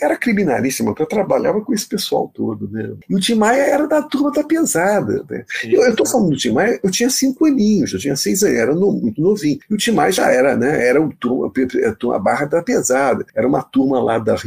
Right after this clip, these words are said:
Speaker 1: da Conselheiro Bastos que fumava maconha, né? Cheirava, essas coisas todas. O Tim Maia fazia parte desse, dessa,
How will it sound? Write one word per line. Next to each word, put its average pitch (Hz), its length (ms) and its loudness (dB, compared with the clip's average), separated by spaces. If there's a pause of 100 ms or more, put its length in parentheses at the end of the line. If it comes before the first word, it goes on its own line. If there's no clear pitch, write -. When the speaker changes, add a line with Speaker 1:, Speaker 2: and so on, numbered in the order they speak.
Speaker 1:
da 107 220 2
Conselheiro 110 460 0
Bastos 123 360 -2
que - 80 -10
fumava 123 260 0
maconha, 113 1000 0 (220)
né? 101 140 -6
Cheirava, - 680 -6
essas - 240 -16
coisas - 220 -10
todas. - 180 -8
O - 40 -16
Tim 127 100 -2
Maia 131 180 0
fazia 185 320 -2
parte 156 340 -4
desse, 185 380 -4
dessa, 151 300 -2